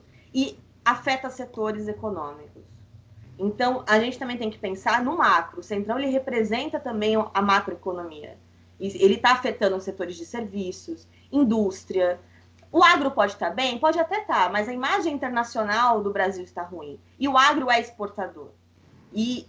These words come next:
imagem internacional é, é agregar valor à marca. Então, se você começa a olhar por esse lado, o Centrão tá incomodado. Teve o Marcelo Ramos, que é o vice-presidente da Câmara, é, do, do P L, ele fa-, ele, ele deu uma declaração, acho que foi pra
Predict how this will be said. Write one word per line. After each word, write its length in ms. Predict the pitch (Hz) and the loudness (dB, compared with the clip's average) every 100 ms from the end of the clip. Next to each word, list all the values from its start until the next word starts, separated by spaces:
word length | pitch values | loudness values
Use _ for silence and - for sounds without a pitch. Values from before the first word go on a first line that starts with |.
| - | -6
imagem 600 | 240 247 302 403 311 269 | 0 4 6 4 2 0
internacional 840 | 262 233 226 220 214 202 226 254 | -2 0 -2 -2 -2 2 2 4
é, 240 | 233 254 247 | 4 2 2
é 180 | 226 254 | 0 0
agregar 380 | 247 240 226 240 | -2 0 2 4
valor 340 | 233 220 220 | 4 4 4
à 80 | 220 | 2
marca. 520 | 185 143 - - 147 _ _ _ - | 0 -6 -12 -18 -18 _ _ _ -6
Então, 340 | 202 214 277 | -4 0 0
se 140 | 285 294 | 0 -4
você 320 | 277 320 349 | -4 -2 -2
começa 420 | 381 285 240 - | 0 0 0 4
a 60 | 214 | 4
olhar 320 | 208 185 185 | 6 4 4
por 100 | - | -6
esse 220 | 175 170 | -8 -8
lado, 500 | 180 240 262 214 180 | -2 0 2 2 0
o 40 | |
Centrão 560 | 214 269 247 262 294 254 - - | -4 -6 -6 -6 -6 -8 -10 2
tá 160 | 277 | 2
incomodado. 840 | 262 254 240 208 190 156 151 151 151 _ _ _ - | 2 -4 0 2 2 0 -2 -12 -20 _ _ _ 0
Teve 180 | 254 262 | 0 2
o 100 | 262 | 2
Marcelo 460 | 254 254 320 277 | 0 2 0 0
Ramos, 400 | 247 233 240 214 | 0 -4 -4 -6
que 100 | - | -4
é 40 | 208 | -4
o 80 | 202 | -2
vice-presidente 580 | 214 - 196 196 196 | -8 -6 -6 -4 -6
da 80 | 190 | -6
Câmara, 720 | 175 - 220 233 185 165 156 - _ _ - | -10 -2 0 0 0 -2 -4 -14 _ _ -6
é, 640 | 165 170 165 165 160 156 | -2 2 2 2 2 0
do, 100 | 170 - - | 2 0 -2
do 80 | 170 | -4
P 140 | - | 2
L, 500 | 180 214 240 196 170 | 6 8 6 4 2
ele 180 | 185 214 | 0 -4
fa-, 340 | - 240 240 190 | -2 0 0 2
ele, 180 | 202 214 | 0 0
ele 160 | 196 | -2
deu 140 | 196 214 | 2 2
uma 140 | 233 | 2
declaração, 440 | 220 220 208 208 202 | 0 0 -2 -2 -4
acho 120 | - | -6
que 60 | |
foi 80 | - | -10
pra 240 | 208 190 | -4 -6